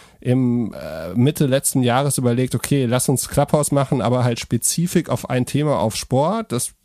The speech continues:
kann man irgendwie gut, gut verkaufen. Und dann habe ich überlegt,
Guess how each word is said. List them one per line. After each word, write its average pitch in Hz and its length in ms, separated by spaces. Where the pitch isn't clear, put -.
kann 131 140
man 139 120
irgendwie 135 280
gut, 135 320
gut 151 140
verkaufen. 226 720
Und 127 120
dann 151 100
habe 165 100
ich 165 80
überlegt, 160 460